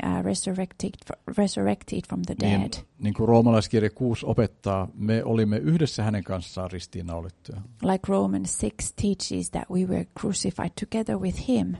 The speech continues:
Speaker 2: Haudattuja.
Speaker 1: And buried.
Speaker 2: Ja yhdessä ylösnousseita.
Speaker 1: And together we ascend with
Speaker 2: Ja se
Speaker 1: him.
Speaker 2: ylösnousemuselämä on sitä Jumalasta lähtöisin olevaa elämää.
Speaker 1: And that resurrection life is that life that comes from God.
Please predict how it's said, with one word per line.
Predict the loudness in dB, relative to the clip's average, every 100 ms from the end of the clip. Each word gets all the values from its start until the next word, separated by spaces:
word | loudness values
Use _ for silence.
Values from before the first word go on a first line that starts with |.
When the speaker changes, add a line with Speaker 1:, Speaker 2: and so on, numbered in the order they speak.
| -8
Speaker 2:
Haudattuja. | -2 2 2 0 -4 -4 -4 -2 -2
Speaker 1:
And | 0
buried. | 2 0 0 0 -2 -4 -8 -16 _ 0
Speaker 2:
Ja | 0
yhdessä | 2 -2 -2 -4 -4
ylösnousseita. | -2 -2 -2 -4 -6 -6 -10 -10 -4
Speaker 1:
And | -4 0 -2
together | 0 -2 -2
we | -2 -2
ascend | -2 -2 -2 -2 -4 -6 -12 -6
with | -2
Speaker 2:
Ja |
se | 2 4
Speaker 1:
him. | 4
Speaker 2:
ylösnousemuselämä | 6 8 6 6 2 2 -2 -4 -4 -2 0 -2
on |
sitä | -6 -6 -4
Jumalasta | -2 -2 -4 -6 -8
lähtöisin | -8 -8 -10 -10 -8
olevaa | -6 -6 -6
elämää. | -6 -8 -10 -14 -8
Speaker 1:
And | -2 0
that | -2 0
resurrection | 0 2 0 0 -4 -2 0
life | 2 2 2 -2 -8 -4
is | -4 -2
that | -4 -2 -2
life | -2 -6 -10
that | -12 -8
comes | -8 -6
from | -8 -6
God. | -6 -6 -8 -10